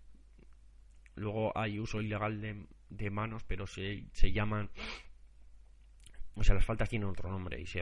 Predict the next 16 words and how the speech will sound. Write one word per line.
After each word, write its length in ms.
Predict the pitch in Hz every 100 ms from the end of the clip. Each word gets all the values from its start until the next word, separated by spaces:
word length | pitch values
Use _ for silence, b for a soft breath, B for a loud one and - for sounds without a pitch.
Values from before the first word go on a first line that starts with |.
| 90
se 160 | - -
aplican 300 | - 107 110
de 80 | 95
otra 160 | 90
manera. 340 | 87 87 90 - B B B B - - -
Pero 200 | 101 95
la 120 | 92
manera 220 | 92 95
de 40 | 98
aplicarlo 380 | 104 98 95
esta 340 | 101 - 123 123
es, 340 | - - - - -
es 160 | 87
eso, 220 | 92 90 - -
cuando, 760 | - 85 - 92 98 - -
cuando 880 | - - 90 90 92 98 98 98 98